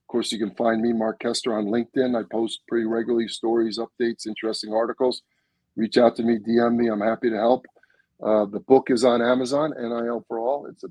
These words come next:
thirty-minute read. It's a paperback, and I think it's a great introduction if someone wants to learn more and think about whether this is good for them, for the student athlete in their house or their team.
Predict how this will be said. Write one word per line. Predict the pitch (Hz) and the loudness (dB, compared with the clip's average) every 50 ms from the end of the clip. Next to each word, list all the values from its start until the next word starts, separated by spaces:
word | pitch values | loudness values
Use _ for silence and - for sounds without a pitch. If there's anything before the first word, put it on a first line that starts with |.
| - _ - | -16 _ -6
thirty-minute | 120 117 117 117 113 110 117 113 110 113 - | -4 -2 -2 -4 -4 -6 -6 -8 -8 -10 -10
read. | 104 113 117 120 143 - _ _ _ _ _ _ | -8 -6 -4 -4 -6 -8 _ _ _ _ _ _
It's | _ - | _ -20
a | 104 | -16
paperback, | - - 113 113 - - 120 - 143 147 156 151 - - _ _ _ _ - _ _ _ - | -8 -4 -4 -4 -4 -4 -4 0 2 2 2 0 -2 -8 _ _ _ _ -20 _ _ _ -10
and | 104 104 | -8 -6
I | 101 | -4
think | 117 110 - | -4 -4 -4
it's | 101 92 104 | -6 -10 -10
a | 101 _ _ _ _ _ | -14 _ _ _ _ _
great | - 123 131 135 131 123 | -4 0 2 2 4 4
introduction | 127 123 - 120 113 117 120 117 - - 123 | 2 0 0 -2 0 0 0 -2 -2 -4 -4
if | 113 107 - | -4 -4 -4
someone | - 120 113 113 107 | -4 -4 -2 -2 -2
wants | 113 117 110 - | -4 -4 -6 -6
to | - 107 | -6 -6
learn | 104 107 113 113 110 107 | -4 -4 -4 -4 -2 0
more | 110 117 120 127 131 _ _ _ _ _ _ - | 2 2 2 2 0 _ _ _ _ _ _ -10
and | 123 110 - _ _ - | -10 -10 -10 _ _ 2
think | 143 123 - | 2 2 2
about | 127 104 127 120 120 110 110 | 2 4 6 6 6 4 4
whether | 117 120 120 117 | 2 2 2 2
this | 107 113 110 104 - 120 | 0 -2 -4 -4 -6 -8
is | 110 104 - _ _ - - 101 104 | -8 -10 -12 _ _ -20 -20 -8 0
good | 120 127 120 - - | 2 2 2 2 2
for | 123 113 | -2 0
them, | 104 113 120 127 139 139 120 - _ _ _ _ _ _ _ _ _ | 2 2 2 2 2 0 -4 -8 _ _ _ _ _ _ _ _ _
for | - 107 104 | -6 -4 -2
the | 110 104 95 - _ - | -2 -2 -4 -8 _ -10
student | - - - 139 127 117 120 | -8 -4 -2 0 0 2 2
athlete | 117 117 113 - 131 120 113 | 2 0 0 0 -4 -2 -2
in | 113 113 | -2 -4
their | 113 107 104 | -4 -4 -2
house | 117 120 131 120 - - - - | -2 -2 -2 -4 -4 -8 -8 -8
or | - 104 107 107 107 107 107 - _ _ _ _ _ - | -8 -4 -2 -2 0 -2 -2 -4 _ _ _ _ _ -10
their | 110 104 | -10 -10
team. | - - 156 135 101 92 | -8 -6 -6 -6 -6 -8